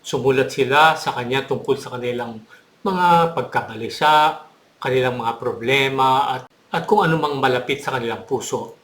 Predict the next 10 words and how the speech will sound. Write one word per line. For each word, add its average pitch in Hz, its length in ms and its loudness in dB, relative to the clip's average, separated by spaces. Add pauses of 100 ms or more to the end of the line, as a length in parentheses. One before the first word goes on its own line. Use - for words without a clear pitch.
Kadalasan 165 720 4
at 143 240 -6
madalas 143 480 4
ang 156 160 -2
mga 135 240 0
liham 135 240 2
na 131 160 0
ito 143 320 -2
ay 151 240 0
isinulat 170 640 2